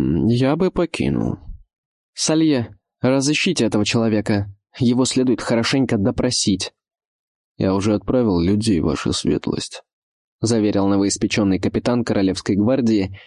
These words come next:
который всегда умел предугадывать желания своего господина. «Чудесно», произнес принц. Засим объявляю это собрание закрытым.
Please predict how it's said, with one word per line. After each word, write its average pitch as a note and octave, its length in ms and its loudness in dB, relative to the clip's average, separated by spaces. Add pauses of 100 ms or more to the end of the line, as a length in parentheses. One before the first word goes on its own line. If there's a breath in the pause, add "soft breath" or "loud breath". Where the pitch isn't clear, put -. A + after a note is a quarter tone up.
(120 loud breath)
который D3 280 0
всегда A#2+ 460 0
умел A#2 300 2
предугадывать G2 600 0
желания A2 440 2
своего F#2+ 380 0
господина. G2 720 0 (400)
«Чудесно», G#2+ 1080 2 (520)
произнес G2+ 420 0
принц. G2 420 0 (440)
Засим F3 540 0 (300 loud breath)
объявляю F3 460 2
это C#3+ 120 -2
собрание C#3 520 2
закрытым. A2+ 680 0